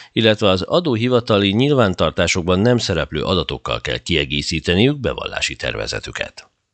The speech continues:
Április másodikától lehet pályázni az új erdőtelepítési támogatásra, amelyre hatvannégy milliárd forintot különítettek el. Az Agrártárca tájékoztatása szerint a pénzből új erdők telepítését, ápolását és ipari célú fás ültetvények létrehozását támogatják.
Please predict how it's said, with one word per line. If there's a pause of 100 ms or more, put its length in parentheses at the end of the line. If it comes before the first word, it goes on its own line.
(880)
Április
másodikától
lehet
pályázni
az
új
erdőtelepítési
támogatásra,
amelyre
hatvannégy
milliárd
forintot
különítettek
el. (340)
Az
Agrártárca
tájékoztatása
szerint
a
pénzből
új
erdők
telepítését,
ápolását
és
ipari
célú
fás
ültetvények
létrehozását
támogatják.